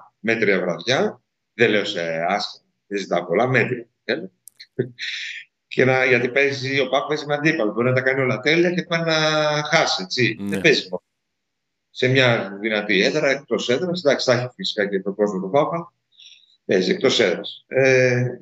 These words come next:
Speaker 1: και να μπορέσει ο παοκ να φέρει ένα θετικό αποτέλεσμα, να πάμε απευθείας στους δεκαέξι, να έχουμε ζωούλα.
Speaker 2: Και να είμαστε χαρούμενοι. Να κάνεις και ένα ταξίδι ακόμα.
Speaker 1: Τα μπαράζ, αλλά α, δεν είναι κατευθείαν
Speaker 2: Όχι,
Speaker 1: στους δεκαέξι.
Speaker 2: κατευθείαν, κατευθείαν, Μάρτιο.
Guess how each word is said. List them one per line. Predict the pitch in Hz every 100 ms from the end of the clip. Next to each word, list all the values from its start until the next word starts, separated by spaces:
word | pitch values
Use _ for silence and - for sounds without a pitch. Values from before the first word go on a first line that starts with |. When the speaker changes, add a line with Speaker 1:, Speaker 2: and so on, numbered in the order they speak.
| - _ _ _ _ _
Speaker 1:
και | -
να | 143
μπορέσει | 139 170 147
ο | 127
παοκ | 208
να | 160 151
φέρει | 147 143
ένα | 131
θετικό | 127 123 120
αποτέλεσμα, | 117 196 147 165 147
να |
πάμε | 131 135 123
απευθείας | 113 113 - 120
στους | 120
δεκαέξι, | 92 92 175 180 160 - _ _
να | -
έχουμε | 127 123 113
ζωούλα. | 110 101 101 135 - - _ _ _ _ _ _ _
Speaker 2:
Και | -
να | 131
είμαστε | 123 117
χαρούμενοι. | - 113 98 87 - -
Να | 127
κάνεις | 131 117
και | 123
ένα | 120
ταξίδι | 135 - 214
ακόμα. | 196 190 160 - 175 _ -
Speaker 1:
Τα | - 131
μπαράζ, | 151 170 135 101
αλλά | 113 120 120 120 117 117 135 135
α, |
δεν | 123 101
είναι | 95 92
κατευθείαν | 95 92 92 98
Speaker 2:
Όχι, | 110
Speaker 1:
στους | 101
δεκαέξι. | 85 80 80
Speaker 2:
κατευθείαν, | 101 92 120 107
κατευθείαν, | 95 - 120 107
Μάρτιο. | 95 110 - 87